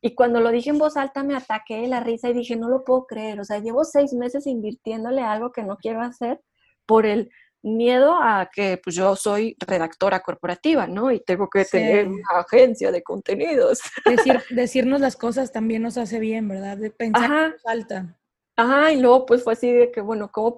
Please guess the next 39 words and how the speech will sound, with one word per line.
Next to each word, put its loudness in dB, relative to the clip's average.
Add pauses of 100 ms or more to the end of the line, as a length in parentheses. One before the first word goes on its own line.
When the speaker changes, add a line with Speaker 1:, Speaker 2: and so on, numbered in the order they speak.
Speaker 1:
cómo 0
puedo 2 (480)
reenfocar 0
todo -4
esto? -2 (400)
Speaker 2:
Sí. -14
Speaker 1:
Y, -4 (520)
y 2
luego, 6
pues, 0
he 8
tenido 2
como 2
un 0
proceso -2
también -4
así -2
de, 0
de -4 (100)
descubrir -6
cosas, -4
¿no? -2
Fue 0
de -4
que, -2
"Ok, 0 (120)
ya -4
no -6
quiero -6
ser -6
Misión -8
Conecta, -8
no -12
quiero -14
hacer -10
contenidos -10
para -10
empresas, -6
bye". -8